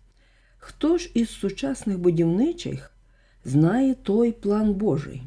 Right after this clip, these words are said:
Сказати треба правду святу, що ніхто з тих будівничих не знає плану Божого, і даремно трудяться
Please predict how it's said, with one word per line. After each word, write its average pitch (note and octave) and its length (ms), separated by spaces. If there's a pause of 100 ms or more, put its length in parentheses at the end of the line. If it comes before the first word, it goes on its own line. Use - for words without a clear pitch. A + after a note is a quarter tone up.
(960)
Сказати C#3+ 560
треба F3 340
правду D#3+ 440
святу, G#3 540 (920)
що - 240
ніхто G#3+ 560
з - 100
тих A#3+ 240
будівничих D#3+ 1000 (400)
не F3 200
знає E3+ 500
плану C3+ 440
Божого, B2+ 640 (100)
і E3+ 140
даремно D#3+ 640
трудяться C3+ 800